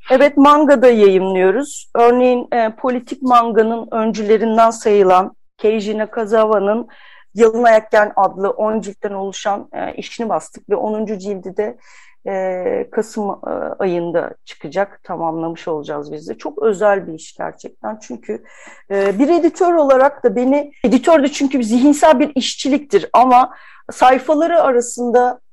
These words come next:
aynı anda bir sayfada ağlatıp ikinci sayfada, diğer sayfada güldüren bir işle gerçekten karşılaşmamıştım. Bu da gücünü gösteriyor. Tabii çok, e, belgesel yanı olan da bir iş olduğunu söyleyebiliriz.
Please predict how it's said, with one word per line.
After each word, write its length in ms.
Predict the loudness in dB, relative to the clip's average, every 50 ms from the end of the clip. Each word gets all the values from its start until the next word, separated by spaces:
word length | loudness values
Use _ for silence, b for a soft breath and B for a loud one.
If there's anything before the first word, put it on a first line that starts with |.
| _ _ _ _ _
aynı 420 | 2 2 4 4 4 4 4 6 4
anda 240 | 4 4 0 -2 -2
bir 80 | -2
sayfada 640 | -2 2 4 4 4 4 2 0 0 2 2 2 4
ağlatıp 580 | 6 6 6 6 4 2 0 0 -4 -16 -18 -14 -12
ikinci 480 | -14 -12 -10 -8 -6 -6 -6 -6 -6 -6
sayfada, 600 | -2 0 2 2 0 0 -6 -6 -6 -6 -6 -2
diğer 220 | 0 2 2 2
sayfada 480 | 2 0 -2 -2 -2 -2 -6 -8 -6 -6
güldüren 720 | -6 -6 -8 -8 -8 -6 -2 2 4 4 4 4 2 -4
bir 100 | -8 -10
işle 320 | -10 -12 -14 -8 -2 -2 0
gerçekten 680 | 2 2 2 2 0 -4 -16 -12 -8 -8 -8 -8 -8
karşılaşmamıştım. 1000 | -6 -6 -6 -6 -6 -6 -4 -4 -4 -4 -6 -12 -12 -10 -12 -14 -16 -16 -14 -12 -10
Bu 80 | -8
da 60 | -8
gücünü 400 | -8 -10 -10 -12 -10 -10 -10 -8
gösteriyor. 760 | -6 -6 -6 -6 -8 -18 -18 -16 -12 -10 -8 -6 -6 -8 B B B B B B B B B B -6
Tabii 180 | -6 -6 -4
çok, 300 | -2 -2 -2 -2 -2 -4
e, 180 | -8 -4 -2 0 2 2 2 4 4 4 4 4 2 2 0 0 -2 -4 -6 -6 -6 -6 -8 -8 -8 -8 -10 -6 0 2
belgesel 920 | 4 4 4 4 4 2 2 2 4 4 4 4 4 0 -4 -8 -12 -14 -12
yanı 340 | -4 0 2 2 2 2 2
olan 400 | 2 2 2 4 2 2 2 0
da 140 | -2 -4
bir 80 | -4 -10
iş 180 | -10 -10 -6 -4
olduğunu 320 | -4 -4 -2 -4 -8 -8
söyleyebiliriz. 760 | -6 -2 -2 -2 0 2 0 0 0 -2 -4 -6 -8 -14 _